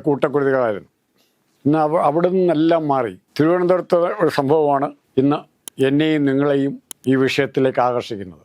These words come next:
ഇന്ന് വിറയ്ക്കുന്ന കൈകളോടെ ഇന്ന് മുറ്റത്തിരുന്ന ന്യൂസ് പേപ്പർ എടുക്കണമെങ്കിൽ, ടി വി ഓൺ ചെയ്യണമെങ്കിൽ വിറയ്ക്കുന്ന മനസ്സോടെ, വിറയ്ക്കുന്ന ഹൃദയത്തോടെ മാത്രമേ നിങ്ങൾക്ക് ചെയ്യാൻ പറ്റുള്ളൂ. ബ്രേക്കിംഗ് ന്യൂസായിട്ട് എന്താണ് വരുന്നത്, അല്ല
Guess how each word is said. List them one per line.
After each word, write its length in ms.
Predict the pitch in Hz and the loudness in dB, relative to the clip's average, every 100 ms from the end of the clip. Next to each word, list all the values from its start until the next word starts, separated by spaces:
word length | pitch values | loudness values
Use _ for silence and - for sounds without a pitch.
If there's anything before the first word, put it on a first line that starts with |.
| _ | _
ഇന്ന് 120 | 143 139 | 0 0
വിറയ്ക്കുന്ന 380 | 160 160 185 175 | 0 0 0 2
കൈകളോടെ 480 | 160 160 170 175 165 160 | 0 2 2 2 2 0
ഇന്ന് 100 | 151 143 - 143 | -2 -6 -8 -8
മുറ്റത്തിരുന്ന 460 | 127 160 160 156 151 | -2 0 2 0 -2
ന്യൂസ് 180 | 156 - | -2 -2
പേപ്പർ 220 | 156 160 | -2 0
എടുക്കണമെങ്കിൽ, 500 | 147 139 139 131 104 - _ _ _ _ _ _ _ _ _ _ | -2 -2 -4 -6 -10 -14 _ _ _ _ _ _ _ _ _ _
ടി 100 | 139 170 | 0 2
വി 100 | 180 180 - _ _ - | 2 0 -8 _ _ 0
ഓൺ 100 | 147 165 | 0 0
ചെയ്യണമെങ്കിൽ 480 | 143 147 135 123 92 - _ _ _ _ 123 | -2 0 -2 -4 -6 -12 _ _ _ _ -2
വിറയ്ക്കുന്ന 440 | 143 165 - 156 147 | 0 0 0 0 0
മനസ്സോടെ, 400 | 139 147 165 156 156 | 0 0 0 0 0
വിറയ്ക്കുന്ന 420 | 135 135 135 160 147 | 0 -2 -4 -2 -2
ഹൃദയത്തോടെ 500 | 131 135 147 - 143 131 | -2 0 0 0 -2 0
മാത്രമേ 320 | 131 131 135 131 | -2 -2 -6 -4
നിങ്ങൾക്ക് 280 | 127 107 110 | -6 -6 -6
ചെയ്യാൻ 200 | 117 123 113 | -2 -2 -2
പറ്റുള്ളൂ. 320 | 101 98 80 - _ _ _ _ _ _ _ _ - 139 | -8 -10 -12 -18 _ _ _ _ _ _ _ _ -2 0
ബ്രേക്കിംഗ് 400 | 175 170 185 170 | 0 0 0 2
ന്യൂസായിട്ട് 440 | 170 160 165 160 147 | 0 0 0 2 2
എന്താണ് 300 | 156 160 151 143 | 2 0 0 -2
വരുന്നത്, 340 | 135 135 127 - _ _ _ _ _ - | -2 -2 -4 -6 _ _ _ _ _ -2
അല്ല 140 | 139 | 0